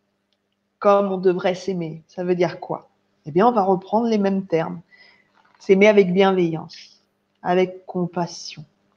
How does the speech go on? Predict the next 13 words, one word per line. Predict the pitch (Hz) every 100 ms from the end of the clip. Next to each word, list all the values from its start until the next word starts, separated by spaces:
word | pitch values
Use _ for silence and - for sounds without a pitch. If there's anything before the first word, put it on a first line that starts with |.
| _ _ _ _ _ _ -
avec | 185 190 196
charité, | - - - 247 214 202 190 - 185 180 -
être | 185 185 -
charitable | 196 - 240 202 196 - 180 160 170
vis-à-vis | 165 - 160 156
de | 156
soi, | 156 - - - _ _ _ _ _ _ _ _ _ _ _ _ -
avec | 185 208 175
joie, | 180 175 190 202 190 180 _ _ _ _
avec | 202 196 190 160 151
douceur, | 165 170 - - 147 147 156 - _ _ _ _
avec | 170 175 175 175
indulgence, | 170 185 196 180 180 156 151 151 - - -